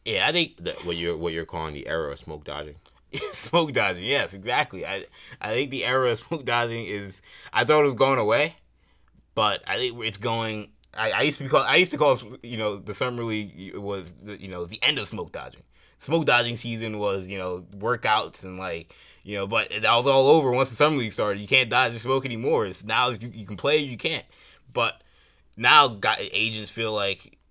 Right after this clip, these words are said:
Speaker 1: you know, uh, we can continue to dodge the smoke in the Summer League. We don't have to play guys 'cause, I mean, when I look at,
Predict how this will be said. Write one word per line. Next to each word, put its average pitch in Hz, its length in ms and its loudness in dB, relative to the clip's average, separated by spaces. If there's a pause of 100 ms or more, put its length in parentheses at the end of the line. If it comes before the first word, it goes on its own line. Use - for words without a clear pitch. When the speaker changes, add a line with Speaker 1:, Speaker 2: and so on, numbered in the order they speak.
(120)
Speaker 1:
you 95 180 -8
know, 78 280 -8 (800)
uh, 71 200 -6 (100)
we 110 160 -12
can 127 200 -6
continue 156 380 0
to 147 80 -2
dodge 113 240 2
the 110 80 -8
smoke 104 380 -6
in 113 140 -12
the 123 100 -6
Summer 98 260 -4
League. 101 160 -6
We 127 80 -8
don't 113 80 -6
have 95 100 -8
to - 80 -16
play 82 200 -8
guys 90 320 -10
'cause, 92 340 -6 (920)
I 104 60 -2
mean, 101 380 -6 (540)
when 117 160 -4
I 120 80 4
look 160 220 0
at, 135 200 4